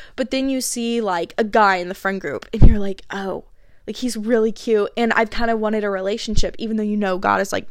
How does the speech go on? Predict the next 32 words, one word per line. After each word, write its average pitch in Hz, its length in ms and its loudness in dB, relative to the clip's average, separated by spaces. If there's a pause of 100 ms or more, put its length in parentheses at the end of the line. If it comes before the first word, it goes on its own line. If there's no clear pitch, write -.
"Not - 120 -8
right 269 100 -8
now, 311 240 -2
not 214 140 -2
right 240 100 -4
now." 262 220 0 (340)
So - 140 -6
you 233 60 -6
kinda 240 220 -2
try 233 160 -4
to 220 80 0
go 196 180 -2
for 208 200 -2
it, 202 160 0
but 214 100 -14
then 214 140 -4
it, 214 80 -6
like, 208 140 -8
ruins 208 380 -4
the 202 120 -8
friendship 190 720 -6
and 185 240 -10
yada, 202 220 -2
yada. - 280 -4 (320)
I'm 359 120 0
not 539 140 0
really 403 200 4
saying 277 260 0
that 285 140 -6
from 285 160 -6
experience 254 440 -6
'cause 233 200 -8